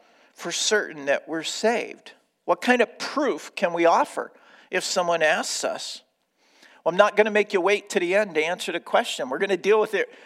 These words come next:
right up front. And what we're gonna see is that there's two general ways that we can know for certain that we're saved. We'll look at 'em both. The first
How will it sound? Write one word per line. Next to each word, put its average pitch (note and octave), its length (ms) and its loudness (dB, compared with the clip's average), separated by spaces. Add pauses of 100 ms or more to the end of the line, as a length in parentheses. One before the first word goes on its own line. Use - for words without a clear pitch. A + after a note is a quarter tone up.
(140)
right F#3 320 2
up A#3+ 180 -4
front. A#3 380 -2 (520)
And F#3+ 160 2
what G#3+ 160 2
we're A#3+ 120 2
gonna A#3 160 2
see B3+ 240 -2
is A#3+ 160 2
that G#3+ 180 0
there's G3+ 360 -2 (100)
two C4+ 500 -4 (360)
general A#3 600 2
ways F#3+ 540 0
that D#3 180 2
we F#3 140 -4
can F3 340 -6
know F#3+ 240 2
for F3 220 -8
certain C#3+ 560 -6 (400)
that D3+ 180 2
we're D3+ 200 -6
saved. A#2 500 -2
We'll D3 260 -4
look G3 160 -2
at G3+ 60 0
'em E3+ 140 -2
both. D#3 400 0
The D#3 100 0
first F#3+ 640 0